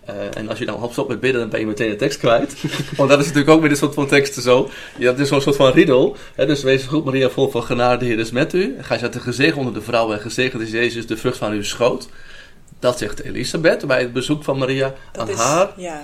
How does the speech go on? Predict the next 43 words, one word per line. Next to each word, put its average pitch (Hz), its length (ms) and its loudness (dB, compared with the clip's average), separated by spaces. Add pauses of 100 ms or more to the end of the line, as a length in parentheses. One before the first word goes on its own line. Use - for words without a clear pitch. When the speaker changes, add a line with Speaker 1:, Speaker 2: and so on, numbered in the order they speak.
Speaker 2:
Elisabeth, 175 540 -2
Speaker 1:
In 180 100 -8
Speaker 2:
de 180 60 -8
nicht - 200 -12
van - 160 -8
Speaker 1:
de 120 140 0
nicht 180 80 4
Speaker 2:
Maria, 196 180 2
Speaker 1:
van 147 80 4
Maria, 147 460 2
Speaker 2:
als - 140 -2
zij, 170 160 -8
Speaker 1:
hè? 156 140 0
Speaker 2:
eh, 165 200 -8
Maria 170 220 -8
Speaker 1:
Eh, - 60 -8
Speaker 2:
ontvangt, - 460 -14
Speaker 1:
en - 60 -14
Speaker 2:
ja. 127 80 -2
Speaker 1:
dan 120 200 0 (140)
heeft 123 220 2
de 123 120 -2
kerk 131 360 6
toegevoegd: 170 480 2
"Heilige 123 360 -2
Maria, 117 340 -2
moeder 110 300 -2
van 101 200 -8
God." - 340 -2 (600)
Dat 110 140 -8
is 107 100 -10
een 107 120 -10
hele 101 180 -8
gelovige 120 500 2
uitspraak, 165 520 -2
moeder 120 280 -2
van 95 160 -6
God. - 300 -8 (300)
"Bid - 340 0
voor - 240 -2
ons, 226 420 -2
zondaars, 135 720 -4
nu 131 440 -2